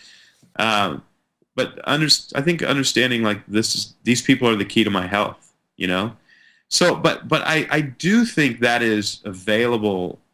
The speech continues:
to every person. Uh, they just, we just all have to learn the skill sets, the relational skill sets to, to find that deep sense of meaning in each other.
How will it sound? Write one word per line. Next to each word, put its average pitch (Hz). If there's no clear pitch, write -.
to -
every 117
person. 92
Uh, 92
they 113
just, 127
we 110
just 123
all 117
have 113
to 104
learn 101
the 90
skill 110
sets, -
the 92
relational 101
skill 98
sets -
to, 69
to -
find 104
that 85
deep 87
sense 90
of 85
meaning 90
in 92
each 90
other. 98